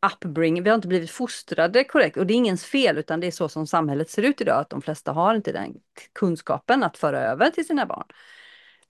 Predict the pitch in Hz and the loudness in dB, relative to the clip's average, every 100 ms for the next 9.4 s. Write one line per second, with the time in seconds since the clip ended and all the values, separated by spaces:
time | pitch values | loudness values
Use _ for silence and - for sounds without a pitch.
0 | - 175 170 156 147 143 139 - - _ | -4 2 2 2 0 -2 -6 -8 -14 _
1 | _ _ - 175 - - _ _ _ _ | _ _ 2 2 0 -16 _ _ _ _
2 | _ _ _ _ _ _ _ 202 175 233 | _ _ _ _ _ _ _ -4 0 0
3 | 240 247 214 - 302 330 302 190 185 214 | 2 2 0 4 6 8 6 4 0 0
4 | 214 180 _ 180 - 220 233 233 262 247 | 0 -2 _ 0 2 2 2 2 0 0
5 | - 233 - 226 - 226 339 - 330 233 | 0 0 2 0 4 4 4 2 -2 0
6 | 202 202 196 196 196 190 - 185 185 160 | 0 -4 -2 -4 -2 -4 -4 -2 0 0
7 | 160 202 302 214 185 180 170 165 165 175 | 2 6 6 6 2 -2 -2 -2 -4 -2
8 | 196 196 214 233 247 - 185 170 208 330 | 2 4 4 2 0 -2 -2 2 4 6
9 | 220 139 87 | 4 0 -8